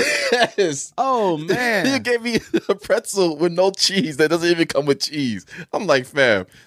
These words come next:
Speaker 1: they, they, they take advantage of you, especially, like, stadiums. They're like, 'You can't go nowhere. You're not about to leave this game.'"
Speaker 2: Bro, you can't go nowhere. Hey, this dollar,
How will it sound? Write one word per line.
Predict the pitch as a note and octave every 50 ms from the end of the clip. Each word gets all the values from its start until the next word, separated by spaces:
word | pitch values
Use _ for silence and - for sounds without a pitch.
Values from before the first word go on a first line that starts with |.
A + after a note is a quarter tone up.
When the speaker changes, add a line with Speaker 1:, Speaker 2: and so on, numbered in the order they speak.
| _
Speaker 1:
they, | - B2+ E3 F3+ C#3+
they, | - A#2 A#2+ B2+ _ - - _ _ -
they | B2+ E3 G3
take | - G#3 E3+ C#3
advantage | B2+ G#2+ A#2+ C3 C#3 C3 -
of | -
you, | G#2 F#2+
especially, | - - F3+ G3+ - - F3+
like, | C#3+ A2+ -
stadiums. | - - C3 C3+ C3+ A#2 A2 G#2+
They're | - A#3+
like, | A3+ A3+ F#4+
'You | G4
can't | - - A#2 G2+
go | G2 F#2+
nowhere. | F#2 F#2+ - F2+ F#2+ A#2
You're | F3 F#3+
not | E3+
about | - A2+ F#2
to | F#2+
leave | F#2+ G2 G2
this | F#2 G2 F#2
game.'" | F2+ G2 G2 G#2 A2+ -
Speaker 2:
Bro, | F3+ C4+ A#3+ E3
you | D3 C#3
can't | D3 G#3 A3 A#3 A3+
go | G#3 G#3+ G3+ G3
nowhere. | G3 F#3+ F#3+ F#3+ F#3 F3+ F3+
Hey, | E3+ E3 E3
this | F#3 F3 D3+
dollar, | D3 E3 D#3+ D#3+ D3+ C#3+